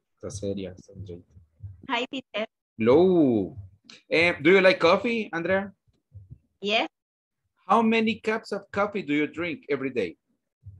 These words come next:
Speaker 2: Three or, no, perdón, two or three.
Speaker 1: Two or three, okay.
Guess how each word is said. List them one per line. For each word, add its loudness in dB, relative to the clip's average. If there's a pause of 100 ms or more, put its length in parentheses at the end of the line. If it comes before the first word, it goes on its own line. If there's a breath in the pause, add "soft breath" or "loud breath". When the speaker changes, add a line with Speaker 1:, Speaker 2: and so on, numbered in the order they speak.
(460)
Speaker 2:
Three -2
or, -4 (120)
no, -2 (140)
perdón, -2 (280)
two -2
or 0 (140)
three. -4 (720)
Speaker 1:
Two 6
or 8
three, 0
okay. 0